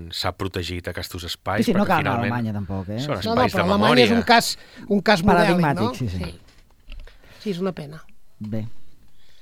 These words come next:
Speaker 3: Però nosaltres, jo, jo crec que Artur, que, que ha mostrat interès pels campaments des de fa molt de temps, perquè sap, tu tenies una pàgina també, no? Eh,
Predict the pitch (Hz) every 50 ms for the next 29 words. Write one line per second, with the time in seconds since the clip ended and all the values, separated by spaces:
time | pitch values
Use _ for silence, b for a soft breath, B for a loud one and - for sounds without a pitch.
0 | b b b b _ - 202 196 196 196 208 185 202 220 226 202 185 190 185 185
1 | 185 190 190 190 175 190 196 - - 208 202 208 - - _ _ - 196 175 170
2 | - 196 190 196 196 - - - 175 175 165 - - - 170 B B B B B
3 | B B B - - 180 185 175 - - 180 170 160 180 170 - 175 175 175 165
4 | - - 170 - - 185 170 160 165 175 175 180 175 170 156 175 160 - 175 170
5 | 165 165 165 165 160 165 175 180 185 175 165 147 180 170 180 202 190 - - 190
6 | 175 185 - 175 165 - _ - - 165 - 170 170 175 170 170 190 180 160 -
7 | - 170 180 170 208 208 190 175 160 180 170 170 170 165 165 165 180 208 220 214
8 | 190 185 175 165